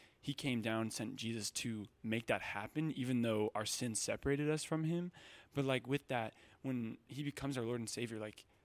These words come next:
that is the compass. Like, that's really what's driving everything, is, is that relationship of wanting to get to know God. I think a verse that we share here, I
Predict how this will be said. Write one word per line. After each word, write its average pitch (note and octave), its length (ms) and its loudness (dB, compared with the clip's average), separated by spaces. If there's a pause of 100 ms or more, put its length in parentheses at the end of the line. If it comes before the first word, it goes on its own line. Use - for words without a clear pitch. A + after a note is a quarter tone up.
(220)
that D3 360 6
is A#2 360 0
the A#2 100 -2
compass. A2 400 -2
Like, A2+ 180 -6
that's C3+ 280 6
really C3+ 160 6
what's A2 220 4
driving A2 580 2
everything, G#2 600 -2
is, A2 380 -2
is A#2 140 -2
that B2+ 200 6
relationship A#2 680 -2
of G#2+ 140 -4
wanting A2+ 380 2 (380)
to - 100 0
get C#3 140 4
to B2+ 100 2
know A#2 380 4
God. F#2+ 320 0
I A2+ 100 -2
think B2 280 -2
a - 60 -6
verse A#2 260 -2
that - 80 -6
we A#2 60 -4
share A2+ 260 0
here, A2 280 0
I G2+ 220 -4